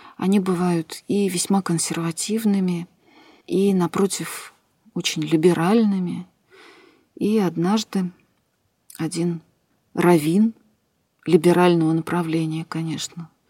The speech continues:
пошутил и сказал, что вся разница между иудеями и христианами заключается только в том, что христиане ждут второго пришествия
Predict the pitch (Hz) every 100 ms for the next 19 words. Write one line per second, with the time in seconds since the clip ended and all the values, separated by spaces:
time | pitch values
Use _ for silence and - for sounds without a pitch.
0 | _ - _ _ 196 - 185 - 214 240
1 | 254 - 180 - - 175 185 202 - 180
2 | 180 - 170 156 175 214 208 190 - 185
3 | 175 170 165 - 170 165 - _ _ _
4 | _ _ _ _ 196 180 165 165 185 190
5 | 180 170 160 - 170 165 165 - 165 180
6 | 214 202 180 175 185 _ _ _ _ 165
7 | 165 170 - 196 185 - 180 170 - -
8 | - 208 233 226 _ _ _ _ _ -
9 | - - 170 170 156 _ _ _ - -
10 | - 196 190 185 - 180 - - 202 277
11 | 269 170 156 160 - 170 156 - 165 156
12 | -